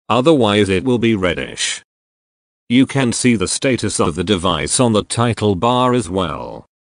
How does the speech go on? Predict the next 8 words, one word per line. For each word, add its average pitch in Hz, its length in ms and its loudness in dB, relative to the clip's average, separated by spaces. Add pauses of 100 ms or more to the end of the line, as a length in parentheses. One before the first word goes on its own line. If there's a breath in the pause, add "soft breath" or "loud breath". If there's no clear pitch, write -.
(140)
Let 160 300 0
us - 180 0
move 120 260 4
on 98 180 2
to 92 100 -4
the 85 160 0
Android 127 500 2
application. 82 1000 -4